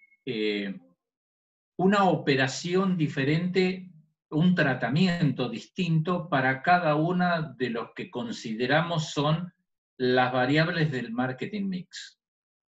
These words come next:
Eh, el marketing mix está, en mi caso en particular, eh, focalizado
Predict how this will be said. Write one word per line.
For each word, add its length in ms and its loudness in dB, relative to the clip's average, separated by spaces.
Eh, 480 -2
el 160 2
marketing 480 4
mix 500 0
está, 760 0
en 320 -2
mi 280 2
caso 340 2
en 80 0
particular, 880 0
eh, 600 -4
focalizado 1120 0